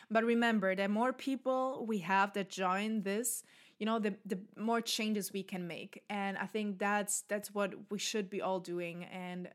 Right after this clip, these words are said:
you know, really being smart about the money that we spend and the choices that we make.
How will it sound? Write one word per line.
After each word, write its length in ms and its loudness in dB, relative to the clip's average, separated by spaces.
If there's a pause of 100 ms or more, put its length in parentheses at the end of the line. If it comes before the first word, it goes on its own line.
you 120 -8
know, 280 -4
really 440 -4 (1200)
being 220 0
smart 340 0
about 400 -2 (160)
the 120 -8
money 260 -2
that 140 -6
we 100 -6
spend 400 -6
and 360 -12
the 80 -12
choices 340 -10
that 140 -16
we 140 -18
make. 300 -18